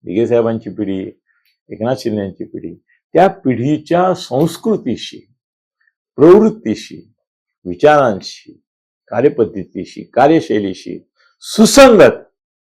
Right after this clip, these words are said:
असं लोकप्रतिनिधित्व करणारे डॉक्टर श्रीकांत शिंदे यांच्या विजयाचं भाकीत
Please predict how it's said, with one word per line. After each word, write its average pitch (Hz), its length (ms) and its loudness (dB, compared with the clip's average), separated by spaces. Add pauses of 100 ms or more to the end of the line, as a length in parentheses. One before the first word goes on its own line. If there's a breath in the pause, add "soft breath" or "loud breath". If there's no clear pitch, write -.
(760)
असं 226 760 4 (1040)
लोकप्रतिनिधित्व 113 1200 -2
करणारे 98 580 -4
डॉक्टर 95 300 -8
श्रीकांत 98 460 -6
शिंदे 95 440 -4 (840)
यांच्या 139 480 0
विजयाचं 151 880 2
भाकीत 120 560 -8